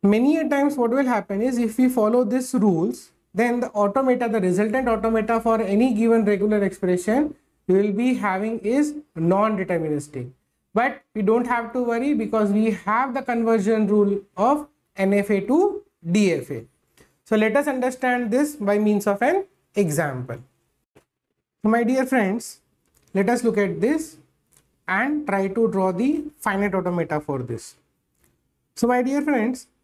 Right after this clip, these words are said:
if we look at this, then this regular expression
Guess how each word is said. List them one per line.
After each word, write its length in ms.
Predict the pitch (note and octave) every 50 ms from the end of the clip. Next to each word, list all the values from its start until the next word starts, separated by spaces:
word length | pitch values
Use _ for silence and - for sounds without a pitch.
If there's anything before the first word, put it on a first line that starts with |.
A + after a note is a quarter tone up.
| _ _
if 200 | G3 A#3+ B3 -
we 100 | D4 D4+
look 200 | C#4+ C4 - -
at 240 | A3 G3 E3+ D#3+ D#3+
this, 380 | G#3+ C#4+ D4+ D4 D4 - - - _ _ _ _ _ -
then 420 | - G3+ A3+ A3+ G#3+ A#3+ B3+ B3+ - _ _ _ _ _ _ _ _ _ _
this 260 | F3 C4 D4 D4 D4
regular 440 | A#3 F#3+ G3 G3 F#3+ A3+ A#3+ B3+ B3
expression 920 | A3+ G#3 G3+ - G#3 G3 G3 F#3+ F#3 - - G#3 G3+ A#3 C#4+ D4+ D4 -